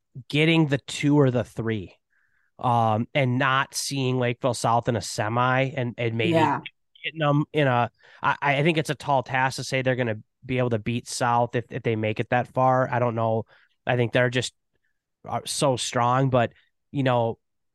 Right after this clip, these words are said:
Speaker 1: being able to find a way to get in that two or three seed, and then you maybe can, maybe can get the upset, um, or, you know, if you're the two, it'd be, you know, you wouldn't be an upset, but get yourself into a section final. I think that would be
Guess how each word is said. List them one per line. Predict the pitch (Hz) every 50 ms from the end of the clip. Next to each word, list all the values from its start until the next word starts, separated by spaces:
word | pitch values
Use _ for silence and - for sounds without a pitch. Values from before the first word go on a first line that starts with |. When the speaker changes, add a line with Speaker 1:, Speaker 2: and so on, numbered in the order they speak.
| _ _ _ _ 139 -
Speaker 1:
being | 156 156 165 165
able | 160 160 151 151 147
to | 147 131
find | - - - 147 139 147 143 147
a | 143
way | 135 139 139
to | 135 131
get | 120 139 131
in | 135 127
that | 123 120 - -
two | - 143 127
or | 117
three | - - 110 113 117 127
seed, | 131 - - 156 160 165 165 160 165 - _ _ _ _ -
and | - 143 135 135
then | 135 127 123
you | 123 120
maybe | 120 127 139 135 135 131 143 139 127
can, | - - 139 135 127 123 120 113 110 - _ _ _ _ _ _ _ _ _ _ _ -
maybe | 131 135 143 147 147 143
can | - 147 147
get | 151 143 -
the | - 139 139
upset, | 143 139 - - - 151 147 143 139 139 - _ _ -
um, | 131 127 123 120 120 117 117 117 117 -
or, | 127 127 117 117
you | 117 123
know, | 120 117
if | 107 - -
you're | 123
the | 110 110
two, | - - - - 123 123 120
it'd | 113 110 107
be, | 113 117 117 110 101 -
you | - 120 113 107
know, | 104 101 98 -
you | - 113 110
wouldn't | 110 113 107
be | 104 110
an | 104 107
upset, | 110 - - - 131 113 110 -
but | - 120 117 113 - _ _ -
get | 151 -
yourself | - 131 - - 147 131 117 131
into | 127 127
a | 120
section | - - 131 120 - - 120 110
final. | - 120 113 120 120 113 113
I | 113 110
think | - 123 120 110
that | - 117 113 117 -
would | 117 110
be | 113 113 110 107 104